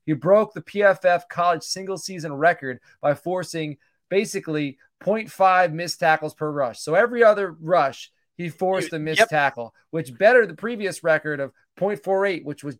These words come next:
Speaker 1: just below every other carry. Man, what I like about this guy, so he runs a little tall.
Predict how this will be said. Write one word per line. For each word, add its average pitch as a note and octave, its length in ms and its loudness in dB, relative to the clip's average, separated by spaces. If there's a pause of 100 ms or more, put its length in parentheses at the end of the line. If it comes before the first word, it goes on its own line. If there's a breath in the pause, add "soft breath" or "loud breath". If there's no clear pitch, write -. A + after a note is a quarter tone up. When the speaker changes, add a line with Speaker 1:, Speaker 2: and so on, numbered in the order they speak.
Speaker 1:
just G#3 400 -4
below F#3 480 2 (320 soft breath)
every E3 320 0
other C#3 220 0
carry. C3 560 -4 (720)
Man, F3+ 260 0
what D#3+ 140 0
I A3 140 4
like A3 260 2
about E3 260 0
this D3+ 160 -10
guy, C#3 220 -2
so C3+ 260 -8 (640)
he D#3 100 -6
runs A3 300 0
a - 20 -2
little G#3 240 -4
tall. A#2 380 -6